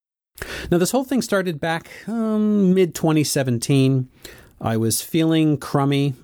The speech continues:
somewhat run down, out of shape, and I thought,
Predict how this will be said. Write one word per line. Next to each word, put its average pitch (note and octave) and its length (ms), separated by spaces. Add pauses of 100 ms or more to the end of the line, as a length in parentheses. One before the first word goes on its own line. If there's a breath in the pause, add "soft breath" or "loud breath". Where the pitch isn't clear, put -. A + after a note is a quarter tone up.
somewhat C#3+ 460
run C3+ 220
down, B2 500 (300)
out B2+ 120
of B2 60
shape, C3 340 (680 soft breath)
and B2 100
I E3+ 100
thought, F3 360